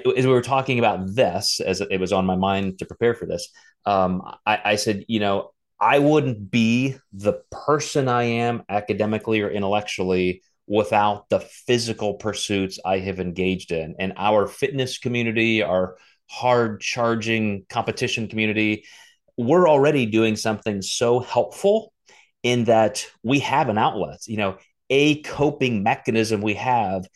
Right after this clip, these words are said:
is the biological and the psychological release of going into a gym and just pouring it out. Like, you know, i-, i-, if not that, what are you gonna do? Just punch a wall? Are you gonna, like, you're gonna,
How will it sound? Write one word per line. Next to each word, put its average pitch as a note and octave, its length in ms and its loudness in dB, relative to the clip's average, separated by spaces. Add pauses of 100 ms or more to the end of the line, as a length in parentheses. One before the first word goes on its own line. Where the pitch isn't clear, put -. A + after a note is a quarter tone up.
(260)
is A2 220 0
the G#2+ 80 0
biological A#2 840 2
and G2+ 80 -2
the F#2 60 -6
psychological G#2+ 760 -2
release G#2 640 -2 (360)
of G#2 260 2
going B2+ 240 2
into A2+ 160 0
a G2+ 60 4
gym F2 580 -2
and G2+ 220 -2
just G2+ 360 -2 (120)
pouring B2+ 480 0
it G#2 80 4
out. F#2 360 -2
Like, F#2+ 280 0 (300)
you C3 120 -2
know, G#2+ 320 0
i-, G2+ 40 -6
i-, A#2+ 300 0
if C3 140 -2
not A#2+ 280 0
that, A2+ 300 4
what A#2 160 2
are A2+ 40 2
you G#2+ 80 2
gonna G#2+ 160 0
do? F2 60 0
Just - 220 -8
punch A2 240 -6
a G2+ 40 2
wall? G2 480 2
Are G#2 80 2
you G2 140 2
gonna, G2 260 0
like, G2 200 0
you're A#2 100 0
gonna, C3 220 0